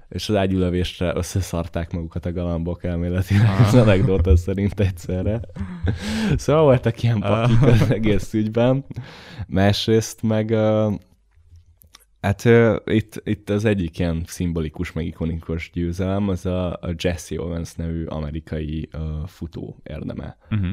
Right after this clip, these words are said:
Speaker 1: Mert ő ugye, ö, feketeként vett, ö, tehát egy, egy fekete négyszeres aranyérmes olimpiai barnok-, bajnok a náci Berlinben.
Speaker 2: Aha, értem, értem.
Speaker 1: <laughs> Tehát, hogy,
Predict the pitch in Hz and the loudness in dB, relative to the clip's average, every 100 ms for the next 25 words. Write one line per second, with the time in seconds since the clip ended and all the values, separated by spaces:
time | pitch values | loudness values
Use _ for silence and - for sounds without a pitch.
0 | 117 92 104 123 143 156 - - - - | -4 0 2 2 2 0 -2 -6 -12 -12
1 | 50 - - 107 92 - 85 90 85 - | -10 -8 -4 -4 -4 -6 -6 -4 -6 -4
2 | 87 - - 92 95 67 - 117 - - | -8 -8 -8 -4 -4 -6 -10 -12 -12 -10
3 | 101 - 107 82 - - 107 - 90 - | -8 -4 -4 -4 -10 -8 -8 -6 -6 -6
4 | 82 87 87 85 76 - - 82 80 73 | -6 -4 -2 -2 -4 -8 -8 -6 -6 -8
5 | 76 76 78 78 80 82 - - - - | -8 -6 -6 -6 -6 -8 -12 -20 -20 -20
6 | - - - - - 85 82 - 90 87 | -20 -20 -20 -20 -8 -4 -4 -2 -2 0
7 | 92 95 101 101 101 - 110 98 98 101 | 2 2 4 2 2 -4 -6 -4 -2 -2
8 | 98 104 82 76 - 92 92 - 65 82 | -2 -4 -4 -6 -8 -8 -8 -8 -8 -6
9 | 85 95 82 104 - - - 165 - 160 | -4 -2 -2 -4 -4 2 6 6 6 4
10 | 139 101 107 107 - 120 139 190 180 170 | 6 6 4 4 6 8 10 10 12 12
11 | 165 - 208 175 147 | 10 10 10 10 8